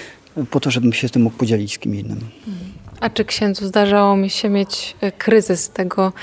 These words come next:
Speaker 2: tej wiary w człowieka podczas
Speaker 1: Mhm.
Speaker 2: tej posługi?
Speaker 1: Ja nawet mam taką filozofię, że po czterech latach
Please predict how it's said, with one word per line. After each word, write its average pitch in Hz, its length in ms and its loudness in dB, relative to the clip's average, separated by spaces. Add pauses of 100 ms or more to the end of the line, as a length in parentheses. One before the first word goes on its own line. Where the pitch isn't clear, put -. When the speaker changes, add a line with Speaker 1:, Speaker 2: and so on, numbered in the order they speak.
(440)
Speaker 2:
tej 202 160 6
wiary 190 300 6
w - 100 -12
człowieka 190 640 0 (380)
podczas 208 300 0
Speaker 1:
Mhm. - 20 -12
Speaker 2:
tej 196 140 2
posługi? 196 480 -2 (320)
Speaker 1:
Ja 123 80 4
nawet 123 180 4
mam 120 180 6
taką 120 300 2
filozofię, 120 440 0
że 104 120 0
po - 140 -2
czterech 113 320 2
latach 110 240 0